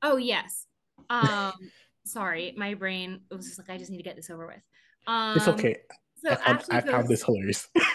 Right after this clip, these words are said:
Speaker 1: Yeah, so
Speaker 2: Honestly.
Speaker 1: Ashley goes to the police station,
Speaker 2: <laughs> I'm s-,
Speaker 1: uh,
Speaker 2: yes.
Speaker 1: obviously upset because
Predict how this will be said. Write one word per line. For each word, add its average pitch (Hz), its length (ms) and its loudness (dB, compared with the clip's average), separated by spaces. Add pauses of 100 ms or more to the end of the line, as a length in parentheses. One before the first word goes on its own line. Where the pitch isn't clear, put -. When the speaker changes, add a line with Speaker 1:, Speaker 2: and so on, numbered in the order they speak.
(200)
Speaker 1:
Yeah, 170 160 8
so - 200 2
Speaker 2:
Honestly. 196 40 6
Speaker 1:
Ashley 440 340 6
goes - 200 0
to 359 60 -4
the - 80 2
police 240 240 -4
station, 190 580 -8 (360)
Speaker 2:
<laughs> - 340 -16
I'm 135 80 -4
s-, - 120 -18
Speaker 1:
uh, 214 380 4
Speaker 2:
yes. 196 200 2 (520)
Speaker 1:
obviously 370 560 4
upset 254 560 -4
because 233 640 -2